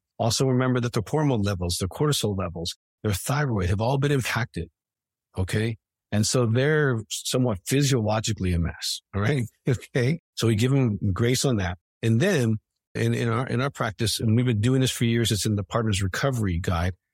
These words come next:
which is anger work. Okay. Because trauma affects you, spirit, soul, and body. You don't get away with where trauma affects you.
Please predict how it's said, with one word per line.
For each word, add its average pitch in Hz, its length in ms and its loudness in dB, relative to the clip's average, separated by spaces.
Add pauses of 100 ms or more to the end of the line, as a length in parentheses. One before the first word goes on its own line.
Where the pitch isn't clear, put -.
(220)
which 110 340 0
is 107 380 0 (260)
anger 135 320 2
work. 71 300 -6 (260)
Okay. 104 300 -2 (280)
Because 127 240 0
trauma 165 320 0
affects - 420 -2
you, 110 60 2
spirit, 123 340 -2
soul, 117 200 0
and 107 100 0
body. 82 260 -2
You 110 140 2
don't 165 180 2
get 160 120 0
away 117 460 0
with 92 480 -2 (380)
where 120 240 0
trauma 110 400 -2
affects - 480 -4
you. - 140 -6